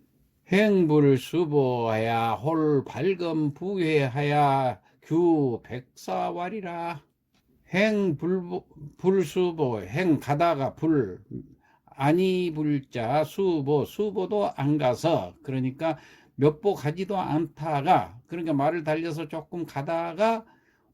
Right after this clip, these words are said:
홀 밝음 부회, 갑자기 치-, 칼을 빼들고 다시 돌아왔단 말이에요. 부회, 다시 붙자, 돌했자. 규 백사왈,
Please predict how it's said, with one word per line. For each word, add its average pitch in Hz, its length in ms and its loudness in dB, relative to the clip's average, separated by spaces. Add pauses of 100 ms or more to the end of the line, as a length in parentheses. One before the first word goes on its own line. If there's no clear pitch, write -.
홀 226 340 4
밝음 175 720 -2
부회, 151 680 0 (300)
갑자기 208 840 2
치-, - 160 -18 (180)
칼을 180 500 -2
빼들고 165 760 -6
다시 143 500 -8
돌아왔단 139 440 2
말이에요. 110 220 -8
부회, 135 1000 -2 (160)
다시 127 400 -4
붙자, 123 380 -6
돌했자. 113 560 0 (640)
규 151 340 6
백사왈, 123 920 0